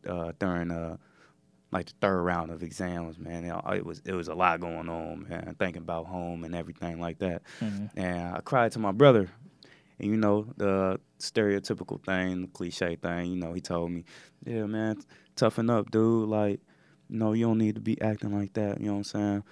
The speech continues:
Speaker 1: And, and it made me, like, self-reflect on myself, like, I don't,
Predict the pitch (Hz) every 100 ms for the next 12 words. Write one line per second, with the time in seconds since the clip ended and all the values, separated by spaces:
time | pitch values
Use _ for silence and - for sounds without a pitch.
0 | - - _ - 95 92 90 85 87 _
1 | _ _ _ _ _ _ _ _ _ _
2 | _ - 95 95 95 110 117 107 107 101
3 | 104 104 101 - _ _ _ - - 107
4 | - 87 123 107 98 90 87 98 87 87
5 | 82 - 80 90 95 87